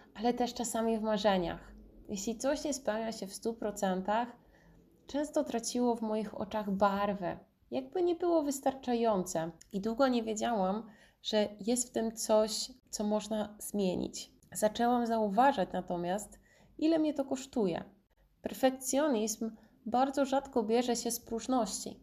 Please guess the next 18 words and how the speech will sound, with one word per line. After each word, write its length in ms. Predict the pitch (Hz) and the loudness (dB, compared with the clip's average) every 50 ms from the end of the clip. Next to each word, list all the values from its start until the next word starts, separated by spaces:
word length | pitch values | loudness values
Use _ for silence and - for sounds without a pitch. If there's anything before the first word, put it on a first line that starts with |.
| - - - - - - - - _ | -20 -20 -20 -20 -20 -20 -20 -14 _
Najczęściej 480 | - 247 254 262 339 370 359 - 320 269 | -4 -4 4 4 4 4 6 2 2 4
bierze 240 | 262 277 277 269 254 | 4 2 2 2 0
się 140 | 262 269 262 | 0 0 -2
z 60 | - | -2
potrzeby 460 | - 262 254 - - 208 190 208 208 | -2 -4 -4 -2 -2 0 2 2 0
bezpieczeństwa. 880 | 196 185 - - 269 269 - 330 294 214 190 196 - - - 180 180 190 - _ _ _ _ _ _ - - _ _ - | 0 -2 -2 -2 -4 0 0 0 0 0 -2 -4 -6 -4 -6 -6 -6 -6 -12 _ _ _ _ _ _ -20 -20 _ _ -4
Jeśli 280 | 214 208 208 - 220 202 | -4 -4 -2 -2 -2 2
zrobię 280 | 214 214 214 247 262 | 2 2 4 2 2
wszystko 420 | 262 - - 214 - - - 269 240 | 2 0 -2 -2 -4 0 2 2 2
idealnie, 800 | 233 196 220 202 202 190 180 170 170 170 175 180 196 233 269 262 - - - - - - - _ | 4 4 2 2 2 0 -2 -2 -2 -4 -2 -2 -2 -2 -2 -6 -12 -20 -20 -20 -20 -20 -8 _
może 220 | 202 214 196 226 | -2 -2 0 2
nikt 240 | 220 226 220 214 - | 2 2 0 0 0
mnie 100 | 220 208 | 2 2
nie 120 | 214 208 196 | 2 2 2
skrytykuje, 720 | - - - 208 196 - - - - 180 175 170 165 175 - - - _ _ _ _ _ | 0 0 -2 -4 -4 -6 -10 -6 -4 -4 -2 -2 -4 -6 -6 -10 -18 _ _ _ _ _
może 280 | 196 214 220 214 226 220 | 0 0 2 2 2 2
nie 120 | 208 208 | 2 2
zawiodę, 540 | 190 208 190 190 190 180 170 170 - - | 2 2 2 2 2 0 0 0 -2 -4